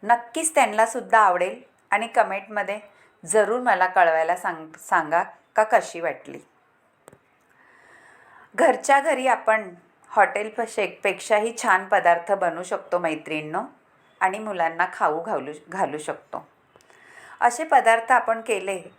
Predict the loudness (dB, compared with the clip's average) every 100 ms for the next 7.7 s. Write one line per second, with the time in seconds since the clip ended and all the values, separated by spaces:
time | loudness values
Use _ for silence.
0 | _ -2 0 0 0 0 -4 -6 -6 -8
1 | -14 -20 _ _ _ -2 0 -2 -2 0
2 | 0 2 0 -4 -14 _ _ _ _ 0
3 | 2 2 0 0 2 2 2 0 2 2
4 | 2 0 0 -2 -2 -2 -2 -4 -18 -20
5 | -20 _ 0 2 0 -2 -4 2 2 2
6 | 2 2 2 -2 -2 0 0 0 0 0
7 | -4 -4 -10 -8 -8 -10 -12